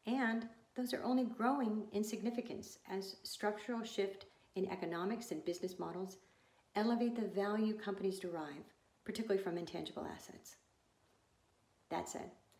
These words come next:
we have many clients who believe in E S G because it reflects their values, not because of the value it brings. And the pandemic exposed very real health, social, and political inequities around the world.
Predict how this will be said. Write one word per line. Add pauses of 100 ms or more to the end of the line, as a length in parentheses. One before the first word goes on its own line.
(300)
we
have
many
clients (220)
who
believe
in
E
S
G
because
it
reflects
their
values, (260)
not
because
of
the
value
it
brings. (640)
And
the
pandemic
exposed
very
real (100)
health, (440)
social, (200)
and
political
inequities
around
the
world.